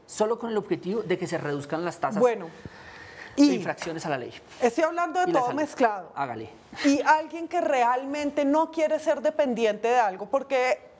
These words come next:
Speaker 2: también puede pasar que alguien esté harto de ser dependiente de una sustancia, como pasa con,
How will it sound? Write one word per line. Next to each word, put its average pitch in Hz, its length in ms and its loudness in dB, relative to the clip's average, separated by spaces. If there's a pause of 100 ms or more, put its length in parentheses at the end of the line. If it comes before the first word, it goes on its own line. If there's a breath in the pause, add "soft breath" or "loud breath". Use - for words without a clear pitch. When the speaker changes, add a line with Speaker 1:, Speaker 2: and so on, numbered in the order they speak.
(160)
Speaker 2:
también 202 360 0
puede 277 200 0
pasar 285 440 -2
que 247 100 2
alguien 262 400 -2
esté 247 320 0
harto 277 540 2
de 247 180 2
ser 214 180 -2
dependiente 226 480 0
de 240 60 4
una 254 140 0
sustancia, 240 680 -2
como 208 320 0
pasa 202 320 -2
con, 240 520 -2